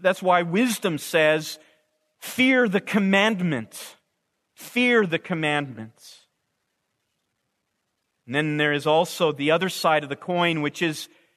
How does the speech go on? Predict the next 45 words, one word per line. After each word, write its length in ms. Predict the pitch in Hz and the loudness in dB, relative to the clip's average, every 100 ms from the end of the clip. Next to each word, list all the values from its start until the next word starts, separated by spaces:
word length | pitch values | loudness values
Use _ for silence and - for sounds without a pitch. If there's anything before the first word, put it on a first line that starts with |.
| _ _ - | _ _ -2
the 80 | |
response 560 | 175 175 - 190 185 - | -2 0 0 2 2 0
of 120 | 175 | -2
man 260 | 190 196 196 | 0 2 0
to 300 | - 254 269 | -2 -2 0
the 100 | 220 | 0
revelation 720 | 180 170 165 143 139 - 143 | 2 2 2 0 -2 -8 -8
of 160 | 120 110 | -10 -4
God. 400 | 139 120 113 120 _ _ _ _ _ _ _ _ _ _ _ _ _ | -2 -2 -4 -12 _ _ _ _ _ _ _ _ _ _ _ _ _
And 140 | - 165 | -2 0
in 80 | 180 | 2
this 200 | 214 214 | 0 0
sense, 380 | - 180 - | 0 0 -2
in 200 | 180 160 | -4 -4
certain 400 | 139 - 233 247 220 | -6 0 0 0 -6
contexts 580 | - 165 151 170 156 | -2 -2 0 -4 -4
in 40 | 160 | -6
the 60 | |
book 120 | 156 156 | -6 -6
of 100 | 147 | -4
Proverbs, 600 | 180 165 156 175 185 - - _ | 0 2 2 0 -2 -12 -20 _
that 300 | 185 170 - | -2 -2 -4
concept 360 | - 208 202 185 | -2 -2 -2 -8
of 60 | |
the 80 | 160 | -8
fear 240 | 151 214 196 | -6 0 0
of 60 | |
the 80 | 165 | 0
Lord 460 | 156 196 214 165 175 | 0 2 4 4 2
is 180 | 170 - - - | -4 -8 -20 -14
expressed 560 | 151 - 185 180 196 | -12 -4 2 2 2
as 100 | 190 | -4
a 60 | 151 | -4
command, 840 | - 185 160 165 220 156 127 175 - _ | -4 -2 0 2 2 0 0 -4 -6 _
"Fear 420 | - 233 233 175 | -4 2 2 2
God." 640 | 165 175 175 131 139 170 - _ _ _ _ _ - | 2 4 4 2 0 -4 -16 _ _ _ _ _ -2
And 320 | 185 190 185 | 0 0 0
it 240 | 208 196 _ | -2 -2 _
is 200 | 180 170 - | -8 -6 0
emphasizing 640 | 262 277 254 208 185 196 | 0 0 0 2 2 0
that 160 | 185 - | -2 -2
subjective 680 | 247 202 - 277 277 240 | -2 -2 0 0 0 -2
element, 340 | 185 170 143 139 | 2 2 0 -4
something 340 | - 226 220 | -4 -2 0
that 200 | 196 180 | 0 0